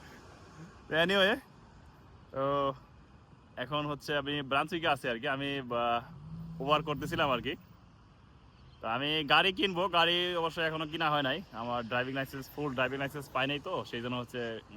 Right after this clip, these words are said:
গাড়িটা এখনো কিনা হয় নাই। তো তার আগে হচ্ছে আমি বা, আমার দেখাই নি আর কি, আমার হচ্ছে পঙ্খিরাজ যেটা, এটা হচ্ছে আমার ই-বাইক আর কি। তো এটা আমার হচ্ছে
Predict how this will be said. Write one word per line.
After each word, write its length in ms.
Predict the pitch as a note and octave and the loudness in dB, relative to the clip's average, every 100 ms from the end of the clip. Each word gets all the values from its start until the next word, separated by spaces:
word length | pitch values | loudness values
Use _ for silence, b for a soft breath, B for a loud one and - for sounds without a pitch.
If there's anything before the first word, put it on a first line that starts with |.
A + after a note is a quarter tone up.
| G2+ | -6
গাড়িটা 300 | A2 G#2+ A2 | -6 -4 -8
এখনো 200 | A2 A2 | -8 -8
কিনা 220 | A2+ A2+ | -6 -6
হয় 100 | G#2 | -6
নাই। 140 | A2+ - - - - - - - - - - - - - | -8 -12 -18 -20 -20 -20 -20 -20 -20 -20 -20 -20 -16 -6
তো 240 | A2 A2+ A2 | -4 -2 0
তার 160 | C3+ | 0
আগে 120 | D3+ | 2
হচ্ছে 220 | D#3+ D#3+ E3 | 0 0 -2
আমি 220 | D#3 D#3 | 0 -2
বা, 400 | C#3+ C3+ C3+ C3 B | 0 4 4 2 B
আমার 400 | - B2+ C3 B2+ | -6 0 0 0
দেখাই 280 | B2 C3 C#3 | -2 -2 -2
নি 120 | C#3+ | -2
আর 100 | C3+ | -4
কি, 80 | B2+ | -4
আমার 260 | B2 B2+ C3 | -2 -2 -4
হচ্ছে 220 | C3+ C3+ | -8 -8
পঙ্খিরাজ 480 | C#3+ C#3 C#3+ C3+ B2 | -4 -2 -2 -2 -2
যেটা, 260 | A#2+ C#3 - | -4 -6 -6
এটা 180 | C3 | -4
হচ্ছে 140 | C3+ C#3 | -4 -2
আমার 320 | C3 C3 B2+ | 0 0 -2
ই-বাইক 400 | C3 C#3 C3+ C#3 | -4 0 0 0
আর 120 | A2+ F#2+ | -2 -8
কি। 160 | A2+ - - - - - - - - - - - | -10 -14 -20 -20 -20 -20 -20 -20 -20 -20 -20 -20
তো 300 | G#2 G2 G2 - | -18 -16 -16 -18
এটা 260 | A2+ A2+ B2+ | -16 -12 -10
আমার 180 | A#2+ B2 | -10 -10
হচ্ছে 320 | B2 B2 A#2 | -12 -10 -10